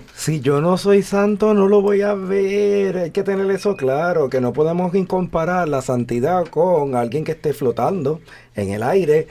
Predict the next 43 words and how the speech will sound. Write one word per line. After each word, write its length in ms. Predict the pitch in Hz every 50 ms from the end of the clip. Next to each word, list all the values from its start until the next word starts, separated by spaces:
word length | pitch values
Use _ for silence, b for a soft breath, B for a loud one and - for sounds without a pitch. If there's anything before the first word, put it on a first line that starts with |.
| B B B
con 160 | _ - 131
las 120 | 131 123 117
manos 320 | 120 123 127 143 151 139 123
juntas, 420 | 147 170 190 202 196 - 165 156
con 180 | - - 131 123
el 100 | 120 120
cuello 260 | 123 127 131 139 139
medio 260 | 151 156 156 160 156
virado 560 | 147 147 139 131 147 170 196 185 175 156 143
y 80 | 139 131
una 160 | 127 139 135
pequeña 320 | 156 160 156 156 156 160
aureola 400 | 156 156 156 151 143 147 151 160
en 80 | 156 160
la 100 | 156 151
cabeza, 460 | 139 123 110 113 143 156 - 107 92 - B B B B B B -
así 260 | 123 113 - 120 127
como 220 | - 160 151 143
medio 200 | 135 135 131 127
atontado. 560 | 123 123 113 110 98 92 - - 135 127 107 - B B B B B B
Esas 260 | - 123 120 - 170 160
son 180 | 190 185 185
imágenes 600 | 196 165 139 127 147 175 180 175 165 151 151 139 -
que 100 | 151 143
se 160 | - 127 -
crearon 400 | 123 113 113 113 120 139 170 165
en 60 | 156
un 60 | 147
momento 460 | 143 151 151 160 160 160 160 165 147
dado. 380 | 120 120 127 135 131 117 104 95 b b b b b b -
La 160 | 120 127 123
santidad 480 | 135 135 127 123 120 123 120 120 123 127
está 220 | 123 123 156 160
definida 600 | 160 165 165 160 175 175 170 185 190 190 185 170
por 160 | - 131 123
mi 160 | 113 110 110
presencia 560 | - 104 107 101 - 147 175 190 185 - 170 160
ante 200 | 143 123 - 120
el 60 | 104
Señor 320 | - 123 123 160 202 208
cuando 220 | 196 - 131 107 101
yo 140 | 107 120
muera. 240 | 110 101 87 - -